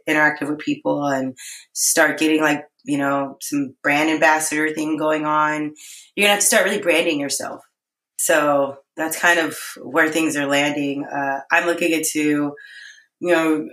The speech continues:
maybe reaching out to doing some, um, with some fashion lines or people who need, you know, faces to wear certain things. Like, if you're an artist and they may need you to speak about their certain product or something. So I'm looking for, like, brand ambassador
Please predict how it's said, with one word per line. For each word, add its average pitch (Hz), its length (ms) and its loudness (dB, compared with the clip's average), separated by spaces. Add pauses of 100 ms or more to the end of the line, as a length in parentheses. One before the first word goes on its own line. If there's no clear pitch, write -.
(120)
maybe 165 260 0
reaching 160 340 0
out 143 340 4
to - 140 -6
doing 147 360 0
some, 143 360 -2
um, 135 500 -2 (360)
with - 120 -4
some 180 120 -6
fashion 190 440 0
lines 151 400 -2
or 147 80 -6
people 160 340 -8
who 156 140 -4
need, 156 260 -4
you 151 120 -6
know, 143 380 -4 (400)
faces 185 520 0
to 190 80 -2
wear 175 200 4
certain 180 300 0
things. 180 240 -2
Like, 151 140 -2
if 156 120 -4
you're 165 120 0
an - 60 -2
artist 165 440 2
and 151 100 -2
they 151 80 0
may 156 140 -2
need 156 180 -2
you 160 80 -4
to 156 80 -8
speak 170 280 -2
about 151 220 2
their 156 100 -4
certain 156 280 -4
product 165 440 2
or 143 80 -4
something. 147 500 -8
So 156 200 0
I'm 170 160 2
looking 190 240 -2
for, 202 100 0
like, 160 160 2
brand 151 240 0
ambassador 151 600 0